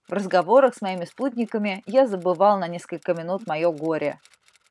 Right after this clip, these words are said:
Отец-император, несмотря на внешнюю суровость,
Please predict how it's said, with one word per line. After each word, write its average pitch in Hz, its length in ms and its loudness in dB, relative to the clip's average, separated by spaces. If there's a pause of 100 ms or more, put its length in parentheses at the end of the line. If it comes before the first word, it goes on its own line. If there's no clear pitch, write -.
(440)
Отец-император, 196 1000 4
несмотря 240 480 2
на 233 140 6
внешнюю 226 420 0
суровость, 240 720 4